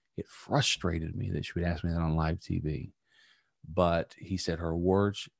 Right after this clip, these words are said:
changed everything. She said, "Dave, God did not do this to you. He is a loving God, and he doesn't do evil. God didn't do it to you, but he allowed it to happen because he could trust you with the scars, and he could trust you with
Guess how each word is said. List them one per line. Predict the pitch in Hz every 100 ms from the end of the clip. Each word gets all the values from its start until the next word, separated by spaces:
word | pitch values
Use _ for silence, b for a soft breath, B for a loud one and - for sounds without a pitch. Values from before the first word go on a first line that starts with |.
| _ _
changed | - - 95 85 80 80
everything. | 82 80 78 82 85
She | - 92
said, | - 85 78
"Dave, | 87 90 87 -
God | 90 101 120
did | 107
not | 107 101 98
do | 92 85
this | 80 85 -
to | 80
you. | 80 87 87 - _ _ -
He | - 117
is | 117
a | 92
loving | 82 78 76
God, | 71 80 - - _ _ _ _ -
and | 87
he |
doesn't | 87 101 120
do | 120 117
evil. | 120 101 - - - -
God | - 95 120
didn't | 123 85
do | 98 95
it | 80
to | 76
you, | 73 78
but | 78 82
he | 87 85
allowed | 85 85 85 92 101
it | 104 -
to | 98
happen | - 95 87 - - - 90 _ _ _ _
because | - 87 82
he | 78
could | - 78
trust | - 120 113 - -
you | 82 82
with | 78 -
the | 82
scars, | - - 76 73 101 - - _ _ b b b b b
and | -
he | 90
could | 82
trust | - - 107 - -
you | 82 82 -
with | 85 85